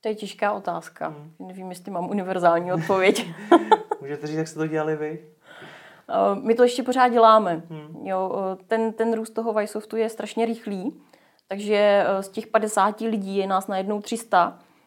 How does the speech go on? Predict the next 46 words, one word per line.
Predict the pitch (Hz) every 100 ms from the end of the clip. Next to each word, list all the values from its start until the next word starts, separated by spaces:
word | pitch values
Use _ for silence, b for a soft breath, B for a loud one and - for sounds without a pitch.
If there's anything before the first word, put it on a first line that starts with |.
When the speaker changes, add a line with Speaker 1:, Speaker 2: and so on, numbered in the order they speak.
| b _ _ _ _ _
Speaker 1:
Je | 196
to | 202
během | 190 202 190
pár | 175 190
let, | 202 185 190 -
eh, | 185 180 175 175
předtím | 175 190 196
to | 196
byla | 190 190 202 185 196
rodinná | 196 202 196
firma, | 196 190 185
všichni | 175 196 202
se | 196 196
znali, | 196 180 175 175
teďka, | 185 190 - 190 190 175
eh, | 185 180 185
jsou, | - 190 196 B B B B -
pro | 220
mě | 220
je |
to | 220
vždycky | 214 208 -
překvapení, | 196 196 202 - 180 175 170
protože | 160 180 190
já | 180
jako | 175 185
H | 185 180
R | 180 175
tak | 175
znám | 180 180
všechny | 190 190 - 175 -
a | 175
najednou | 175 175 185 180 185
zjistím, | 185 175 - 185
že | 180
z |
těch | 180 196
ostatních | - 170 170 190
oddělení | - 180 175 175 175
ty | 175
ostatní | 180 - 180 180 185
zase | 175 175
jako | 175 -
tak | - -
moc | 165 175
neznají. | 190 180 175 156 254